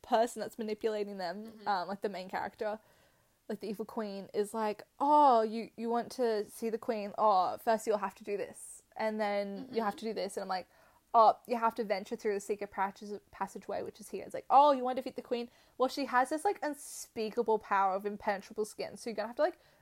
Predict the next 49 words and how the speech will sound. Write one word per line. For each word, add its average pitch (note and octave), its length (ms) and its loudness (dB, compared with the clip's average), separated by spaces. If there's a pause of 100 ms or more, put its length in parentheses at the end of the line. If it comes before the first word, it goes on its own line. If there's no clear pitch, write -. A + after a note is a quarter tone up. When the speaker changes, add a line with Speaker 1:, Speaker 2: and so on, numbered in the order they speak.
Speaker 1:
find A3 400 6
this G#3+ 160 0
rare G3 460 4
metal F#3+ 360 -2
and F#3 80 -8
make F#3+ 180 -6
a G#3+ 40 -6
sword G3 400 -6
of F#3 160 -8
it." F3+ 340 -4
Speaker 2:
<laughs> - 40 -12 (440)
So A3 60 -14
that G#3 160 -16
you G#3+ 80 -16
can B3 120 -20
even A3+ 180 -16 (200)
try E3 440 -8
and A#3+ 100 2
Speaker 1:
Yeah. A3 460 8
Speaker 2:
attack C4+ 60 -2
her. - 220 -14
Speaker 1:
So D4+ 120 -2
you - 60 0
can C4 60 0
even C4+ 120 2
attack C4+ 260 6
her, A#3+ 60 0
but A#3+ 180 0
you C4 80 -2
might B3 160 2
have C#4+ 140 -6
to E4+ 80 -6
make, F#4+ 240 -2
like, G4+ 180 -2 (240)
a C4+ 100 0
second A3 840 -4
sword G3 580 0
as A3 140 -2
a - 20 -8
backup. G#3+ 500 4
And B3 140 -2
then B3 60 -2
also, C4 240 0
if G3+ 180 -2
that G#3+ 160 6
Speaker 2:
Mm. - 40 -2
Speaker 1:
doesn't A3+ 180 -2
work, G3 200 0
'cause A3 220 -4